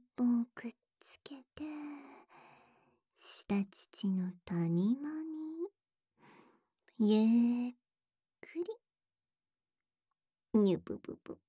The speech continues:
ぶー。な、あ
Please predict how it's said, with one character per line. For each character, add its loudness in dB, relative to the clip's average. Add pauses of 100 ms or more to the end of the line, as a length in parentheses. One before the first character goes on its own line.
(460)
ぶ -4 (1300)
ー。 -4 (1080)
な、 0 (720)
あ -10